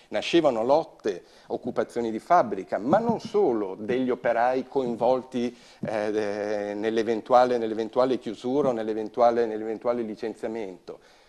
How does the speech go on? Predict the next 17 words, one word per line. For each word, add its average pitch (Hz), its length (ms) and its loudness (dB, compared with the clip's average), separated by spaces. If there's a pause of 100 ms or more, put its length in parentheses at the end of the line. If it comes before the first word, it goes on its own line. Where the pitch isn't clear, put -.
(140)
Scioperavano 156 880 4
alla 131 220 0
Mirafiori 151 720 0
di 123 120 -4
Torino, 104 600 -4 (180)
automaticamente 175 1000 0
scioperavano 117 500 0
i 101 100 -8
tessili, 127 640 -2 (300)
scioperavano 113 1400 4
altri 131 480 0
ambiti 113 400 0
dell'industria, 104 640 -8
cioè - 260 -4
il 160 120 -2
movimento 139 480 -2
operaio 113 560 -2